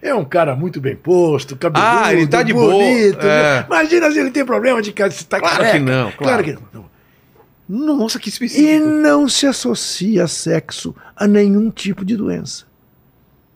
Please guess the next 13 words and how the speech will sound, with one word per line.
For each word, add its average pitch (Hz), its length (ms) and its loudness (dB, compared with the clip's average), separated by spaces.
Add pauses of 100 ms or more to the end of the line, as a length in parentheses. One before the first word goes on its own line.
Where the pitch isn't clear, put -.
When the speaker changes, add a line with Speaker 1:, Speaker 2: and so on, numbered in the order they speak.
(520)
Speaker 1:
Então 262 320 0
não 254 140 0
tem 254 120 -2
camisinha. 208 640 0 (180)
Speaker 2:
Nossa. 294 440 -2
Speaker 1:
Não 240 160 2
tem 247 220 2
anúncio 220 400 0
de 214 80 -6
camisinha 208 560 0
em 196 40 0
Playboy. 165 440 -6 (760)
Speaker 2:
N-, 120 300 -6